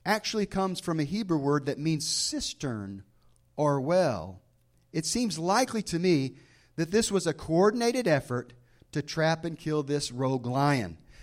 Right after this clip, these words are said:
I believe the pit mentioned was either an abandoned well or a pit that was dug ahead of time,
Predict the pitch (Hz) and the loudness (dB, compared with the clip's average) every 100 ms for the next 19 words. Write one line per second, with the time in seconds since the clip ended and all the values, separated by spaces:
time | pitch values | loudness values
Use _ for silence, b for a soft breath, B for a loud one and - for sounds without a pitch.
0 | b 160 170 175 185 190 143 143 180 202 | b 2 4 4 4 2 -2 -2 0 0
1 | 147 160 175 185 165 135 160 165 143 117 | 2 2 2 0 0 0 -2 2 2 0
2 | b b 127 131 127 175 196 185 151 160 | b b -4 0 4 4 4 4 4 6
3 | 175 190 202 156 139 113 - 180 190 139 | 6 6 4 2 0 -2 2 2 2 0
4 | 147 131 120 - 185 170 131 175 185 180 | -4 -4 -2 2 4 4 2 2 0 0
5 | 170 180 185 | 2 2 2